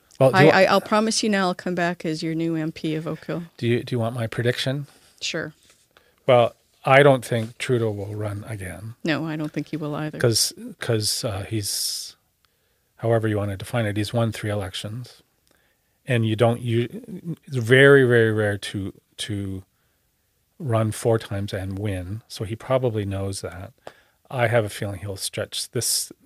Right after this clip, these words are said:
Speaker 1: I don't think he'll be ca-, he'll be calling an election in two years. So it'll have to be the N D P, uh, voting against him to force another election. And, uh,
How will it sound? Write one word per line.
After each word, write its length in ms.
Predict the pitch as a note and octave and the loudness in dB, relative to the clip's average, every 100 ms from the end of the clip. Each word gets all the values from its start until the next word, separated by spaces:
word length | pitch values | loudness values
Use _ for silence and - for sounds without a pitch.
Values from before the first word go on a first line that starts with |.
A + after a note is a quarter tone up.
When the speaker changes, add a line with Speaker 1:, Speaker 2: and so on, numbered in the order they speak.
| - _ _ | -20 _ _
Speaker 1:
I 60 | - | -2
don't 160 | B2 - | -2 -2
think 160 | A2 | -10
he'll 180 | - G#2+ | -8 -8
be 120 | A2 | -8
ca-, 200 | - - - | -12 -16 -16
he'll 440 | - D3 C#3+ B2+ | -4 4 4 4
be 100 | G#2 | -2
calling 480 | - A2+ F#2+ F#2 F#2+ | -4 -2 -2 -6 -10
an 80 | G2+ | -10
election 420 | F#2 F#2 - G2+ | -12 -10 -8 -8
in 120 | F#2+ | -8
two 160 | - G2 | -8 -8
years. 480 | F#2+ F#2 E2+ - - _ _ _ _ _ | -10 -10 -10 -12 -16 _ _ _ _ _
So 200 | - A2 | -4 -2
it'll 180 | G#2+ G#2+ | 0 0
have 240 | B2 G#2+ | 0 -2
to 100 | A2+ | -4
be 400 | G#2 G2 F#2+ F#2 _ _ _ _ _ _ _ _ _ - | -4 -4 -6 -10 _ _ _ _ _ _ _ _ _ -4
the 120 | A#2 | -2
N 80 | G#2 | -2
D 120 | G2 | -4
P, 440 | - G#2 G2+ G2+ | -6 -6 -6 -6
uh, 240 | G2+ G2+ G#2 | -10 -12 -4
voting 340 | G#2 G#2 G2 | -2 0 -2
against 380 | G2 G2 G#2 - | -6 -8 -8 -8
him 180 | G#2 G2 | -10 -10
to 240 | - G2 | -12 -14
force 440 | - - G2 - | -10 -8 -6 -8
another 300 | G2 F2+ F#2 | -10 -12 -14
election. 460 | F#2+ F#2+ G2 - F#2 | -14 -14 -14 -14 -12
And, 320 | F#2+ F#2+ F#2+ | -14 -14 -12
uh, 200 | F2+ F#2+ | -12 -12